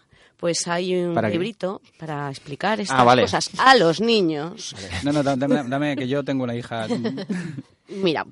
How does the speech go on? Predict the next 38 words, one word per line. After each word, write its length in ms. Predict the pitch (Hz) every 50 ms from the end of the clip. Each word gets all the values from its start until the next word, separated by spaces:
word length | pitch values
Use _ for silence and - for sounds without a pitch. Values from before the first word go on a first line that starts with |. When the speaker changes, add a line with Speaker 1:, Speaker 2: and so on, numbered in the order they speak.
| - _ - 180 180 -
Speaker 1:
¿cuántos 320 | _ - 233 233 254 - 277
años? 340 | 277 277 294 294 - - - _ _ _ _ _ -
Speaker 3:
Mm, 280 | 120 117 117 117 113 107 123 _ _ _
casi 200 | - 117 - 117
cuatro. 260 | - 139 - - - - _ _ _ _ _
Speaker 1:
Mira, 240 | - 196 185 151 143
pues 160 | - 175 160
este 180 | 190 - - 208
te 100 | - 156
va 120 | 143 131
bien. 240 | - 98 101 - - _ _ _ - - - -
El 140 | - 208 220
árbol 320 | 233 254 285 294 320 302
de 100 | 269 247
los 180 | 202 180 170 165
bebés. 480 | 165 156 156 160 143 131 - - - - _ - - -
Es 140 | - 196 -
a 60 | 233
partir 280 | - 202 - - 233 202
de 100 | 190 175
tres 260 | - 156 160 - -
años. 380 | 131 123 131 120 120 123 - - _ _ _ _ - - - - - _ -
Donde 260 | 202 214 214 208 208
el 60 | 196
protagonista 600 | - 190 202 - 208 196 208 233 269 - - 202
de 60 | 202 226
este 220 | 226 - 254 247
cuento 340 | - 240 233 220 - 196 196
le 100 | 190 170
acaban 300 | 160 147 185 196 202 208
de 80 | 208
anunciar 320 | 202 202 190 - - 190 175
que 100 | 165 160
va 60 | 151
a 60 | 151
tener 220 | 147 151 151 151 143
un 100 | 143 143
hermanito. 540 | 139 135 143 160 233 330 359 339 156 135